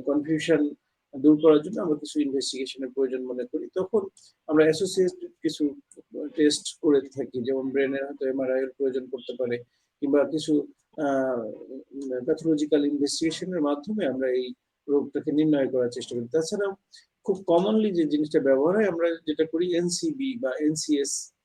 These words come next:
নামে একটা টেস্ট আছে, যেটা নার্ভ কন্ডাকশন ভেলোসিটি। এই টেস্টের মাধ্যমে আমরা এই রোগটার নার্ভের সমস্যাগুলোকে আইডেন্টিফাই করার চেষ্টা করা হয়। এছাড়াও আমরা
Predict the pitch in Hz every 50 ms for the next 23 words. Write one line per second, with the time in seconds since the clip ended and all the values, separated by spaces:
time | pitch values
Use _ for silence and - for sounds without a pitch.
0 | _ - - 151 - 269 262 - 262 - - 135 127 123 - - 170 226 226 175
1 | 151 151 156 143 131 139 151 165 175 175 - - 151 139 139 143 135 - - 151
2 | 139 131 123 127 123 123 120 - - 120 - 127 - - _ _ - - _ _
3 | _ - 160 165 170 175 180 180 - - - _ _ _ - - 160 156 156 -
4 | 196 170 170 160 156 151 170 165 160 156 147 143 143 139 139 139 135 131 139 131
5 | - _ - 139 135 131 131 _ _ _ _ _ _ - 147 139 139 139 139 143
6 | 143 139 160 156 151 147 147 156 - - _ _ _ _ _ - 123 151 - 160
7 | 147 135 143 - - 147 135 143 139 135 - 160 139 135 143 143 135 135 143 135
8 | 123 139 143 139 135 143 139 139 139 - 147 - - 151 - - 147 156 160 165
9 | 196 196 - - _ _ _ _ _ _ - 165 175 175 196 208 190 151 127 120
10 | 98 110 120 _ _ _ _ _ _ - 151 143 147 151 147 143